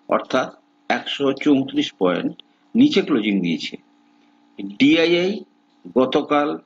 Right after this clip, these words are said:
ছশো চুরাশি কোটি টাকার বাই করেছিল, গতকালের ডাটাটা আমরা পাইনি। আর এফআইআই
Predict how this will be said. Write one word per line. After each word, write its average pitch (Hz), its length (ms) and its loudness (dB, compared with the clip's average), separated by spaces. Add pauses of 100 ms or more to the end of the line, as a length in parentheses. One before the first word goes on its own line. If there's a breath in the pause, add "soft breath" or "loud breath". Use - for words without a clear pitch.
(240)
ছশো 113 340 -2
চুরাশি 127 400 0
কোটি 147 220 0
টাকার 139 260 -2
বাই 120 200 0
করেছিল, 135 460 -2
গতকালের 127 460 0
ডাটাটা 117 340 -2
আমরা 131 180 2
পাইনি। 143 400 -2 (680 loud breath)
আর 107 120 0 (100)
এফআইআই 143 580 0